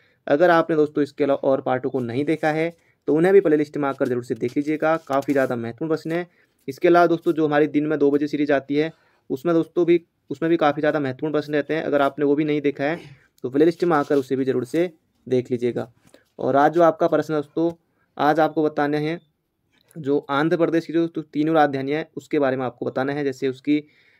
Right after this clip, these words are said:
विधायी राजधानी कौन सी है, इसके अलावा न्यायिक राजधानी उसकी कौन सी है, कार्यकारी राजधानी कौन सी है। तो तीन राजधानियाँ उसकी,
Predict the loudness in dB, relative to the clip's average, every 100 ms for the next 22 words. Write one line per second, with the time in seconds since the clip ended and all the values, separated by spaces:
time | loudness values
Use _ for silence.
0 | _ -4 2 4 4 2 -2 -4 -4 -6
1 | -6 -6 -6 -8 -12 _ _ _ _ _
2 | -8 -8 -4 -2 0 2 2 4 2 0
3 | -4 -6 -6 -6 -8 -6 -6 -6 -6 -14
4 | _ _ -2 0 2 4 4 4 0 -6
5 | -6 -4 -4 -2 -2 2 2 0 -2 -4
6 | -2 -2